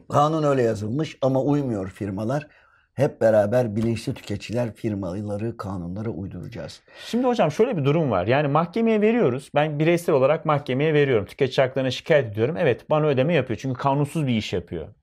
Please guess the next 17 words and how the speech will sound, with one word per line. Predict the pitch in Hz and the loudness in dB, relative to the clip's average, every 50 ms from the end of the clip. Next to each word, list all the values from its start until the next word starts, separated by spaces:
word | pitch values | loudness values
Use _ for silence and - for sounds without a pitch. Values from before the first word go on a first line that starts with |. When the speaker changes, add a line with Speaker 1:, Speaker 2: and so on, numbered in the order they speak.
| _ | _
Speaker 2:
Siz | _ - - 226 247 269 | _ -12 -6 -6 -2 0
de | 262 202 | 2 2
yapıyorsunuz. | 165 - - 127 127 127 226 262 262 254 | 0 0 0 -4 -4 -2 -4 -4 -2 -2
Yine | 254 254 220 | 0 0 0
kanunsuz | - 180 160 151 143 - - 135 123 | 2 0 2 2 0 -2 -4 -4 -4
bir | 123 127 | -2 -2
iş | 120 - - | -2 0 0
yaptığı | 123 113 - - 156 | 0 0 0 -4 -10
için | 151 - 240 | -8 -6 -6
size | 214 180 190 214 190 | -2 0 0 2 2
de | 170 135 | 2 2
veriyor | 127 143 196 | 2 2 0
ama | 226 175 113 - 113 | 0 0 -2 -4 -6
sürekli | - - - 262 294 - - - | -8 -10 -8 -8 -6 -6 -6 -4
kanunsuzluk | - 190 180 190 202 185 202 202 185 254 254 262 | -2 0 0 0 -2 -4 -4 -4 -4 -6 -4 -2
yapıyor | 233 196 151 - 135 120 110 | -2 -2 -2 0 0 0 0
firma. | 104 - 113 104 101 98 107 - - | 0 0 -2 -2 -2 -4 -4 -6 -10